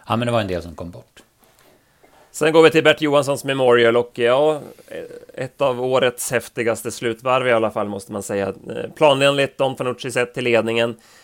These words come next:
Speaker 2: Eh, Berg kör fram med Hail Mary inför slutrundan och sen blir det en duell dessa två, eh, över upploppet. Är det, och så kom ju Brother Bill flygandes också på, på rycktussarna där, men galopperar precis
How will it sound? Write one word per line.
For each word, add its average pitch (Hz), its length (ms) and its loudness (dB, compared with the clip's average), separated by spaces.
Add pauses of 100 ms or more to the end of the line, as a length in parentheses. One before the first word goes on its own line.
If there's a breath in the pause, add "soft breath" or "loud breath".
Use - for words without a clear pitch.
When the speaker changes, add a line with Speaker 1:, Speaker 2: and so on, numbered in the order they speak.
(120)
Speaker 2:
Eh, 110 160 0
Berg 117 340 4
kör 120 160 -6
fram 117 340 -2
med 113 120 -4
Hail 113 220 0
Mary 110 340 0
inför 110 200 -6
slutrundan 110 680 -2
och 110 100 -2
sen 113 160 -6
blir 110 160 -2
det 107 60 0
en 104 200 -4 (500)
duell 123 540 4
dessa 113 300 4
två, 104 420 -2
eh, 101 440 -8 (100)
över 110 200 -6
upploppet. 104 640 -10
Är 113 200 -4
det, 120 200 2
och 127 160 -4
så 156 100 2
kom 160 220 6
ju 143 120 6
Brother 120 340 4
Bill 135 260 2
flygandes 107 580 0
också 104 400 -4
på, 104 340 -6
på 107 160 -8
rycktussarna 107 560 -6
där, 98 140 -2
men 101 260 -6
galopperar 117 480 2
precis 104 540 -10